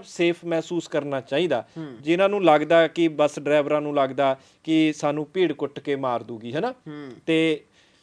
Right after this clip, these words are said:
Speaker 1: ਜੇ ਤੁਹਾਡੇ ਨਾਲ ਉਹ ਭੀੜ ਕੁਛ ਏਦਾਂ ਗਲਤ ਕਰਦੀ ਆ, ਕਾਨੂੰਨ ਹੱਥ 'ਚ ਲੈਂਦੀ ਆ, ਤਾਂ ਉਹਨਾਂ ਦੇ ਲਈ ਵੀ ਨਵੇਂ ਕਾਨੂੰਨ ਦੇ ਵਿੱਚ ਸਜ਼ਾ ਹੈ। ਇਹ ਨਹੀਂ ਕਿ ਭੀੜ ਨੇ ਕੁੱਟਤਾ ਜੀ, ਮਾਰਤਾ, ਭੀੜ ਨੂੰ ਕੋਈ ਪੁੱਛਣ ਵਾਲਾ ਨਹੀਂ। ਸੋ ਜੇ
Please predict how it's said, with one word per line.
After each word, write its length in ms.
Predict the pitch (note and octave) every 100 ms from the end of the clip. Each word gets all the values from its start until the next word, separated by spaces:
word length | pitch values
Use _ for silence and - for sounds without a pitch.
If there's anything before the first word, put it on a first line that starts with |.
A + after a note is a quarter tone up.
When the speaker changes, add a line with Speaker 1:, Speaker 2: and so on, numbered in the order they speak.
| _ _
Speaker 1:
ਜੇ 360 | A2+ F#3+ A3+ A#3+
ਤੁਹਾਡੇ 460 | A#3+ - A3+ F3 F#3+
ਨਾਲ 200 | G#3+ A3+
ਉਹ 100 | A3
ਭੀੜ 260 | A3+ G3+
ਕੁਛ 220 | F#3 F#3+
ਏਦਾਂ 260 | F#3 F3 F3+
ਗਲਤ 300 | E3 F3 F3
ਕਰਦੀ 380 | F3+ D#3 C3+ D3+
ਆ, 100 | D#3
ਕਾਨੂੰਨ 360 | D#3+ D#3 D#3+
ਹੱਥ 240 | D3+ D3 D#3
'ਚ 120 | D#3+
ਲੈਂਦੀ 440 | C3+ D3+ E3 E3
ਆ, 100 | B2+
ਤਾਂ 160 | B2 F#3 - -
ਉਹਨਾਂ 300 | G#3 B3+ C#4+
ਦੇ 120 | C#4
ਲਈ 160 | B3 A#3
ਵੀ 100 | A#3
ਨਵੇਂ 300 | A3 G#3 G#3
ਕਾਨੂੰਨ 420 | G#3 F#3+ F#3+ F#3
ਦੇ 100 | F3+
ਵਿੱਚ 220 | F3 E3+
ਸਜ਼ਾ 340 | D#3+ D#3+ C3 A#2
ਹੈ। 100 | - _ _ _ _ -
ਇਹ 200 | G#3 A#3+
ਨਹੀਂ 140 | A#3
ਕਿ 120 | A#3
ਭੀੜ 340 | G#3+ A#3+ A#3 G3+
ਨੇ 160 | G3
ਕੁੱਟਤਾ 400 | F3+ F#3 C#3+ F#3
ਜੀ, 120 | F3+ F#3
ਮਾਰਤਾ, 460 | F3+ F3 E3+ F3
ਭੀੜ 280 | E3+ G3 F#3
ਨੂੰ 120 | F3
ਕੋਈ 140 | E3+ E3+
ਪੁੱਛਣ 340 | D#3+ - D#3+
ਵਾਲਾ 220 | D3 C#3+
ਨਹੀਂ। 200 | C3+ A#2+ - _ _ _
ਸੋ 180 | - A3+
ਜੇ 360 | G3 A3+ B3